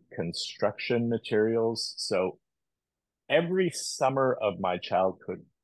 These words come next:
growing up, until that property was then built out, I don't,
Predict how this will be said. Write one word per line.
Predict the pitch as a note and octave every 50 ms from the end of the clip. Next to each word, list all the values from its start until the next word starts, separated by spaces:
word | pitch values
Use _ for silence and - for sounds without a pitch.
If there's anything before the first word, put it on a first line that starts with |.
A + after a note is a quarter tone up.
| _ - F2+
growing | F#2 F#2+ F#2+ F#2+ F#2+ F2 F2 F2+ - -
up, | F2 E2+ D#2+ - - -
until | G#2 G2 - - B2 A2 G#2+
that | G#2 G2 F2+ E2+ - _ _ _ _ _ -
property | - G#2 G2+ - F#2+ F2+ F2 D#2+
was | D#2+ E2+ E2 -
then | - E2+ E2+ D#2+ D2+
built | E2+ D#2 C#2 C#2+ - - _ _ _ _ _ _ _ _ -
out, | - D#2 D2 D2+ C#2 - - _ _ -
I | E2+ -
don't, | E2+ E2 -